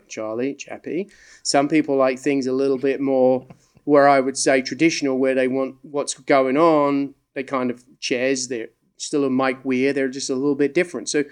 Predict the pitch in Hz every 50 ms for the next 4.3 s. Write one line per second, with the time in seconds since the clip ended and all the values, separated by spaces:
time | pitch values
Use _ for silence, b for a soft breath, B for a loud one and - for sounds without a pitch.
0 | B B B B - 165 160 156 - 202 196 170 156 160 147 135 247 - - 170
1 | 185 185 170 170 156 151 - - 170 147 - - - - 151 143 139 131 - 131
2 | 123 - - 156 147 - - 123 123 - - - _ _ _ - 160 156 156 156
3 | 156 - _ 156 143 139 143 143 143 139 135 131 127 127 127 131 127 120 113 117
4 | 120 123 135 156 175 175